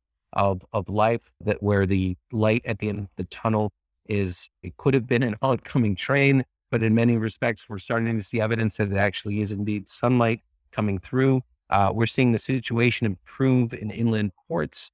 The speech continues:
and ramps, rail ramps, uh, such as Chicago and Memphis. So we're seeing a lot of the efforts there to alleviate the, uh,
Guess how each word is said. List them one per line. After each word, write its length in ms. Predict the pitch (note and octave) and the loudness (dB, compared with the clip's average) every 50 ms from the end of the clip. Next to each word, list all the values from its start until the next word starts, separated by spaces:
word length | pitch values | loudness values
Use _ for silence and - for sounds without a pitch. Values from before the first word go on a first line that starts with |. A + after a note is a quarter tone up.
| _ _ - | _ _ -6
and 120 | G2+ G2+ | -2 2
ramps, 520 | G#2+ B2+ C#3 C3+ C3+ B2 - - - - - - | 2 4 4 4 4 2 0 -4 -8 -10 -8 -2
rail 200 | A2 A#2+ A#2+ A#2+ | 0 2 2 4
ramps, 480 | A#2+ B2 B2 B2 B2 A2+ - - - | 4 4 4 4 2 0 -2 -4 -2
uh, 220 | G#2+ G2+ F#2+ F#2 F2 | 0 0 2 0 0
such 260 | - - G2 - - | -2 -4 -6 -4 -2
as 80 | F#2 - | -2 -2
Chicago 760 | - - - - - A#2+ B2+ C3 B2 B2 B2 A#2+ A#2 A2 | -4 -6 -8 -6 -2 -2 0 0 0 0 2 2 2 0
and 120 | F#2+ F2 F#2+ | -2 -2 -2
Memphis. 520 | G#2 A#2 A#2 - - A#2+ A#2 A2+ - - - _ _ _ _ _ _ _ - | 0 0 0 0 0 0 0 -2 -4 -8 -16 _ _ _ _ _ _ _ -8
So 180 | - - G#2 | -4 -2 -2
we're 100 | F#2+ F#2+ | -2 -2
seeing 420 | - - - A#2 G#2+ G#2 G#2 G2+ F#2+ | -4 -2 -2 0 0 0 0 -2 -2
a 60 | F#2+ | -2
lot 200 | G2 G2+ G#2 G2+ | 0 0 0 0
of 60 | G2 | 0
the 120 | G#2 G2 | 0 -2
efforts 360 | G2 G2 - G#2 F2+ - - - | -2 -2 -4 -6 -8 -8 -4 0
there 260 | G#2+ G#2 G2+ G#2 G#2 | 2 4 4 4 2
to 400 | G2+ - - - G2+ G2 F#2 F2+ - _ _ _ _ _ - | 0 -4 -6 -6 -4 -4 -4 -6 -8 _ _ _ _ _ -6
alleviate 840 | F2+ F2+ F#2 F#2+ G#2+ A2+ A2+ G#2+ G#2+ G#2 G#2+ G#2 G2+ G2+ G#2 G#2 - _ _ | -4 -2 0 0 0 0 0 0 -2 -2 -2 0 0 -2 -4 -6 -8 _ _
the, 400 | - G2 F#2+ F#2+ F#2 F2+ F2+ F2 | -4 -2 0 2 2 2 2 2
uh, 160 | F2 E2+ E2 | 2 0 -2